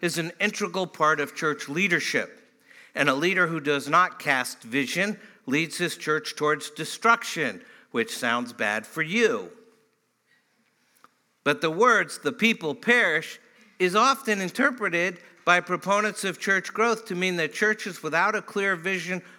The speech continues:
will lose members and be unable to grow numerically.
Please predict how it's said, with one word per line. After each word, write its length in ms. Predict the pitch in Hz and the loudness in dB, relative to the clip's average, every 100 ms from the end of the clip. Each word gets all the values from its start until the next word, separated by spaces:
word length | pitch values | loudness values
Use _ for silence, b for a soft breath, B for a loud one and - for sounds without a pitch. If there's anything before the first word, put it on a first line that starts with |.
| B | B
will 200 | 147 147 | 0 2
lose 300 | 185 240 180 | 4 2 0
members 500 | 190 185 180 185 - B B | 0 0 2 2 0 B B
and 140 | 151 | -2
be 180 | 135 135 - | 0 -2 0
unable 480 | 175 196 180 180 175 | 2 2 2 0 -4
to 100 | 151 | -4
grow 320 | 123 151 151 | 0 2 2
numerically. 800 | 147 143 151 156 135 - 104 92 | 0 0 4 4 2 -2 -8 -10